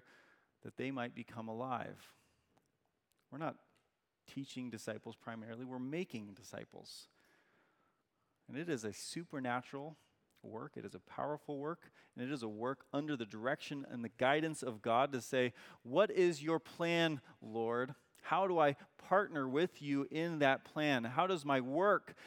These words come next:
help accomplish the work that you're trying to do? How does our home help display that? How does my own life help to show forth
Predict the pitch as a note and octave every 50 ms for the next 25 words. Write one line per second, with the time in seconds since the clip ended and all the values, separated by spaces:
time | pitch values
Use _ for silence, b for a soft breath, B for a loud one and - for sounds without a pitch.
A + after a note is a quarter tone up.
0 | B B B E3+ D#3 D3+ - C#3 - - - - - G3 G#3+ G#3 - D#3 D3 C3
1 | B2 - - D3 C3 C3+ D#3 D#3+ D#3 - C#3 C#3 D3 D3 C3+ - - C#3+ C3 C3
2 | B2+ B2+ A#2+ A#2+ B2 B2 B2 D3+ F#3 F#3+ F3+ F3+ D#3 D#3 C#3 C#3 C3+ - - F#3
3 | G3 G3+ G3 F3+ D3+ B2+ B B B B B B - E3+ F3 - - - D3+ -
4 | - - - _ - D#3+ E3+ F3+ G3 A3 G#3+ F3 D3 C3 A#2+ A#2+ B2+ - E3+ F#3+
5 | G#3 F#3 F3 C#3+ C3+ C3+ D3+ E3+ F#3+ G3 F#3 F3 E3+ E3 D#3 D3 C#3+ D#3+ F3+ F#3
6 | E3+ D3+ - - - B B B B B - E3 E3+ - - - C3+ - - -
7 | - F3 F3+ F#3+ F3 - - D3+ C3+ C3 C3 C#3 -